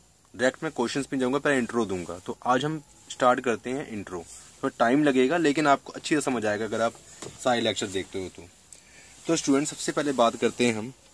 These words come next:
इसमें जो हम बात करेंगे वो हमारी जो होगी वो है डायरेक्शन कोसाइन। पहले इंट्रो लेते हैं, इसकी इंट्रोडक्शन है पूरी।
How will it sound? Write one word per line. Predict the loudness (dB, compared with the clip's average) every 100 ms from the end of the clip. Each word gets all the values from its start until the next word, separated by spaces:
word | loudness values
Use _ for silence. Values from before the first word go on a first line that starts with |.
| -20 -20 -20 -20 -20 -20 -20 -20 -20 -6
इसमें | -2 4 4 6
जो | 8 8
हम | 6 4 8
बात | 6 6
करेंगे | 4 6 6 2 0 -10 -20 -20 -20 _ _
वो | 0
हमारी | 4 6
जो | 6 6
होगी | 6 6 6 4
वो | 2 2 2
है | 4 0 -2 -10 _ _ _ _ _ _ _ _ _ _ _ _ _ _ _ -4
डायरेक्शन | 2 2 2 0 0
कोसाइन। | 2 2 2 -2 -6 _ _ _ _ _ 0
पहले | 4
इंट्रो | 6 6 6
लेते | 6 4
हैं, | 0
इसकी | 0 2
इंट्रोडक्शन | 4 4 2 0 0
है | 0
पूरी। | -2 -4 -8